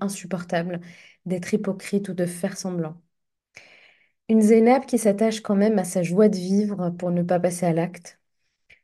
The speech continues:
Les pensées noires se, se déversent sur son cahier intime pour pas qu'elle explose. Je disais, euh, je me rappelle très bien que j'étais un poulpe et que cette encre noire qui sortait, euh, était mon échappatoire.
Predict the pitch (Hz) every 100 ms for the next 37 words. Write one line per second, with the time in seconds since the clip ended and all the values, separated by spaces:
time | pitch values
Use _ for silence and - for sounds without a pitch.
0 | _ _ _ 190 208 214 214 214 202 214
1 | 233 220 - 190 180 175 170 165 165 170
2 | 175 196 185 185 220 185 180 - - -
3 | 196 - 196 - 208 190 180 185 190 202
4 | 180 175 202 202 175 175 - 170 185 180
5 | 156 - - - _ _ - 185 165 160
6 | 175 202 185 170 165 170 175 170 175 180
7 | - 170 185 202 175 170 180 160 160 -
8 | 208 208 196 175 - - - _ - 180
9 | - 185 180 180 170 165 156 156 - -
10 | - - - - 180 196 202 - 190 175
11 | 180 196 - 175 180 175 180 180 175 160
12 | - - 170 170 185 175 180 208 196 175
13 | 175 160 170 -